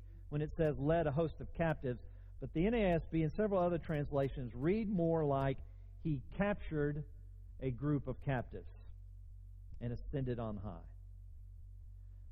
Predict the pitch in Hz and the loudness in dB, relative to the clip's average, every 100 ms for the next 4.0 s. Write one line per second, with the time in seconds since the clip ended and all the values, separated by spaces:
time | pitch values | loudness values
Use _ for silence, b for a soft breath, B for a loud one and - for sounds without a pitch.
0 | - 147 131 - 269 208 151 156 151 143 | -4 -2 -2 0 4 6 6 4 2 2
1 | 175 214 190 196 175 170 147 220 208 175 | 2 2 4 2 2 0 0 4 4 6
2 | 156 151 - 180 180 165 156 B B - | 4 2 2 4 4 2 -2 B B -2
3 | 139 180 175 135 120 - 220 175 170 156 | 2 4 4 4 -2 2 2 4 2 2